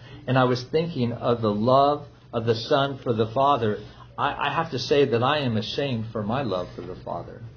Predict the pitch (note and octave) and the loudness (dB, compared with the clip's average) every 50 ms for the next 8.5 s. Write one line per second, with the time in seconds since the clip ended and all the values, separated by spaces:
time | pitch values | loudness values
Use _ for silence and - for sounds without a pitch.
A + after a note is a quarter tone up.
0 | - - - - - - - - - - - D#3 D#3 D#3 D#3+ D3+ D#3+ F3 D3+ - | -20 -20 -20 -20 -20 -20 -20 -20 -8 -2 2 6 6 8 8 6 4 2 2 -2
1 | - - - - - - - - - - - - - - - G3 G3+ F#3 F#3 F3 | -8 -10 -10 -10 -10 -12 -18 -20 -20 -20 -20 -12 -2 2 2 4 4 6 6 6
2 | D#3+ D3 D3+ D3 D3 - E3+ E3 D#3+ E3 D#3+ D3+ C#3+ C3+ C#3+ C3+ B2 A#2+ A#2+ - | 8 8 8 6 6 2 0 2 2 2 2 2 2 4 4 4 4 4 2 0
3 | - - - - - - - C3 C#3 C#3 - - E3 E3 F3+ F#3+ F#3 E3+ - - | -6 -14 -20 -20 -20 -8 -4 -2 -2 -2 0 4 4 6 6 6 4 2 0 -2
4 | - D3+ C3 - - - F3 D#3+ D3+ D3 - - - - A#2 G#2 G#2 - - B2 | -6 -6 -6 -6 -2 2 2 4 4 2 0 -4 -4 -4 -2 -2 -4 -4 -4 -4
5 | A#2 - - E3 D3+ - C3+ B2 A#2 B2+ A#2+ A2+ C3+ C3+ A#2+ B2 A#2+ B2 A#2+ A#2 | -2 0 2 0 0 0 -2 -6 -6 -6 -4 -2 0 0 0 2 2 2 0 0
6 | A#2 - - C#3 B2+ B2 A2 G#2+ G#2+ - A2 G#2 G2+ G2 - - A2 G2 G2 F#2+ | 0 0 2 4 4 4 2 0 -2 -4 -4 -4 -4 -4 -6 -6 -6 -6 -6 -6
7 | G2 G2 F#2+ F#2 F2+ E2 E2+ G2+ A#2+ C#3 D3 C3+ C3 B2 A2+ - D3+ D3 D3 D3 | -4 -4 -4 -4 -6 -8 -8 -6 -4 0 2 4 4 4 4 4 2 2 2 2
8 | C#3+ - - C#3+ C#3+ C#3+ C#3 C#3 C#3 - | -2 0 2 4 4 4 4 2 0 -4